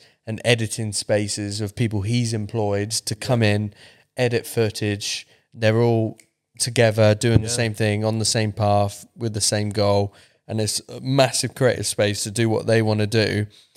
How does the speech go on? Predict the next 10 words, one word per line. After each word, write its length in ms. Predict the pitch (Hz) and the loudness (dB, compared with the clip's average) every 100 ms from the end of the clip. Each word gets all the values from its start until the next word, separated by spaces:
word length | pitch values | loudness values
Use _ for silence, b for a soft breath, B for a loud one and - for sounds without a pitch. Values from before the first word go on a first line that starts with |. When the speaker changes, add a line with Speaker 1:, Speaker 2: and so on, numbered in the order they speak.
| b | b
Speaker 1:
He's, 300 | _ 120 104 | _ -4 0
like, 220 | 104 95 98 | 0 0 0
the, 200 | 95 92 _ _ | -2 -2 _ _
the 120 | 101 | -6
founder 500 | - 113 113 101 95 | 0 2 2 0 -4
of 120 | 98 | -6
it 80 | 98 | -8
as 120 | 104 | -6
such, 420 | - 92 - - - | -4 -2 -4 -6 2
but 240 | 101 - | 2 2